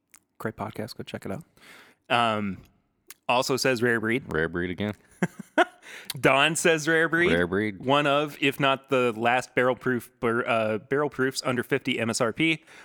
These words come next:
Speaker 1: Also Eagle Rare when I get it for forty.
Speaker 2: I will one hundred percent agree with Eagle Rare on
Speaker 1: I,
Speaker 2: that.
Speaker 1: I mean, again, if we're talking about the ten-year age, or ten-year, ten years per, pri-,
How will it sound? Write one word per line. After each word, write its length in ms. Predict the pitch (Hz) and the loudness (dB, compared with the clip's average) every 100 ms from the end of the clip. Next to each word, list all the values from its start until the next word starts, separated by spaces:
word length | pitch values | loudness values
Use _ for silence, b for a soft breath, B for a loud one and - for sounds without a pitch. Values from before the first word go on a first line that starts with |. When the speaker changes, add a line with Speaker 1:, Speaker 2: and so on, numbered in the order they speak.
| B | B
Speaker 1:
Also 300 | 131 143 147 139 | 0 2 0 2
Eagle 260 | 139 135 | 2 2
Rare 200 | 120 123 | 4 2
when 120 | 113 | 0
I 80 | 110 | -2
get 160 | 107 110 | 0 0
it 80 | - | -2
for 100 | 120 | -6
forty. 360 | 147 139 92 - _ _ _ - - | -2 -2 -4 -12 _ _ _ -8 2
Speaker 2:
I 500 | 95 117 120 117 110 | 4 6 6 4 2
will 560 | 95 90 90 87 - - | 0 2 4 4 2 -2
one 180 | 87 | -2
hundred 260 | 85 98 87 | 0 -2 -2
percent 360 | 87 - 85 80 | -4 -2 -4 -4
agree 240 | 78 82 | -2 -2
with 160 | 76 65 | -2 -4
Eagle 220 | 80 76 | -4 0
Rare 320 | 73 69 65 - | 2 2 0 0
on 100 | 123 | 2
Speaker 1:
I, 120 | 180 | 2
Speaker 2:
that. 220 | 64 67 - | 0 -6 0
Speaker 1:
I 80 | 165 | 0
mean, 240 | 175 180 160 156 | 2 0 0 -2
again, 560 | 156 214 160 135 127 - _ | 2 2 2 0 -6 -14 _
if 120 | 147 135 | 0 2
we're 120 | 143 | 2
talking 300 | 180 190 175 | 4 4 2
about 160 | 165 | 0
the 60 | 139 | -2
ten-year 440 | - 160 151 151 151 | 0 2 2 0 0
age, 560 | 135 143 135 - - - _ _ _ - _ - | 0 0 0 -2 -4 -8 _ _ _ -20 _ -4
or 200 | 160 139 | 2 2
ten-year, 720 | 113 - - 202 180 160 127 - _ _ _ _ _ _ | 0 -2 0 2 2 2 -2 -14 _ _ _ _ _ _
ten 200 | 208 233 | 0 2
years 240 | 202 180 - | 4 2 0
per, 340 | 156 160 135 _ _ _ _ _ _ _ - | 0 0 -2 _ _ _ _ _ _ _ -2
pri-, 160 | 156 | 0